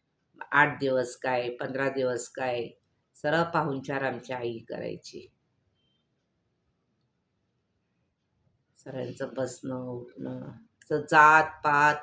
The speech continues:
कधी असं धरलं नाही कोणीच. तर छान वाटायचं. माझी आजी आजारी आहे,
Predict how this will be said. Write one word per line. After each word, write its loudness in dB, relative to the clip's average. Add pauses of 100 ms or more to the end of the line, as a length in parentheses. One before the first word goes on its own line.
(120)
कधी 4
असं 4
धरलं -6
नाही -10 (1160)
कोणीच. -6 (1600)
तर -10
छान -6
वाटायचं. -14 (2750)
माझी -2
आजी 2
आजारी 2
आहे, 4